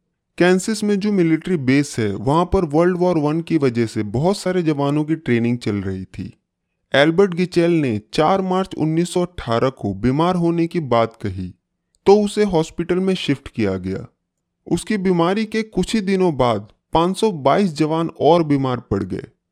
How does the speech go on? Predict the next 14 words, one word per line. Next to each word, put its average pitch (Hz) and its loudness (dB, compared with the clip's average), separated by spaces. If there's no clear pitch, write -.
उसके 202 -2
बाद 190 4
भी 214 0
लोगों 202 2
को 202 0
ये 202 0
समझ 180 0
नहीं 190 2
आया 180 0
कि 180 -8
ये 170 4
एक 175 -4
महामारी 120 0
है 95 -10